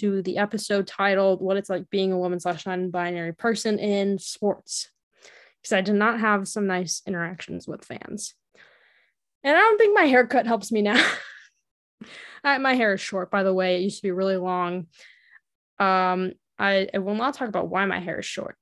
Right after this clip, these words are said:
'cause there's a many different reasons why. But I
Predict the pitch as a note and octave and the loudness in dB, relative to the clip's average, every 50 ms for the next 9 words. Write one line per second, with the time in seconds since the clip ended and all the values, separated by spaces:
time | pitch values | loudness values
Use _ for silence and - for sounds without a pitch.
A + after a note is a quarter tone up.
0 | _ - A3 G3+ G3+ F#3+ G3 G3 G3 G3+ G3+ G3+ G#3 G#3 G#3+ G#3 G3+ F3+ D#3+ - | _ -8 -4 -4 -2 -2 0 0 2 2 2 2 2 2 2 2 2 0 -2 -4
1 | - - - - - - - - - - - - G#3 - - - F3 F#3 A3 A3 | -10 -12 -12 -18 -20 -16 -14 -14 -14 -12 -12 -12 -12 -12 -10 -8 -8 -8 -8 -8
2 | - - - - - _ _ _ _ _ _ _ _ _ _ _ _ _ _ _ | -10 -12 -14 -16 -20 _ _ _ _ _ _ _ _ _ _ _ _ _ _ _
3 | _ _ - G#3 B2+ - - - _ _ _ - _ _ _ _ _ _ _ _ | _ _ 0 0 0 0 -6 -14 _ _ _ -20 _ _ _ _ _ _ _ _
4 | _ _ _ _ _ _ _ _ _ _ _ _ _ _ _ _ _ _ _ _ | _ _ _ _ _ _ _ _ _ _ _ _ _ _ _ _ _ _ _ _
5 | _ _ _ _ _ _ _ _ _ _ _ _ A3+ G#3+ G#3+ A3+ A#3+ B3 C4 C4 | _ _ _ _ _ _ _ _ _ _ _ _ 2 4 6 6 6 6 8 6
6 | C4+ C4+ C#4 - | 6 4 2 -2